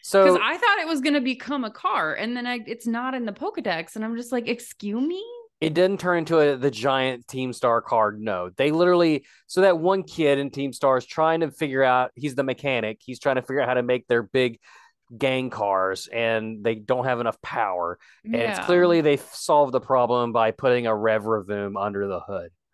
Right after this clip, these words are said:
Speaker 1: And there's also, you see there's other Varooms on the, uh, on either side of it as well, helping control
Speaker 2: Yeah.
Speaker 1: the back tires. Um,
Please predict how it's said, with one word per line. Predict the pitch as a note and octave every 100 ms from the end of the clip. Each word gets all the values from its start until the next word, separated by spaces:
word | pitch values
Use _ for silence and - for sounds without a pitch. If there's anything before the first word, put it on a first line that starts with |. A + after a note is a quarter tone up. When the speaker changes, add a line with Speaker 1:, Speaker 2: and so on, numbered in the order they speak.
| _ _ _ _ _ -
Speaker 1:
And | C#3+ D3
there's | C#3+ C#3
also, | D3 F3 E3
you | C#3+ C#3
see | - C#3+
there's | C3+ B2+
other | C3 C3 A#2+
Varooms | A#2+ A2+ C3 B2+ A#2 G#2+
on | A2
the, | A2
uh, | G2 A2+
on | A2 A2
either | A#2+ A2
side | G#2+ A#2 G#2+
of | G2+
it | G2+
as | G2
well, | A2 G#2
helping | G#2+ G2
control | B3 A3
Speaker 2:
Yeah. | E3+ A#2+ A2+
Speaker 1:
the | -
back | A3+ _
tires. | - F2 E2+ - _ _ - - - _ _ _ _ _ _ _ _ _ _
Um, | C3+ C#3+ C#3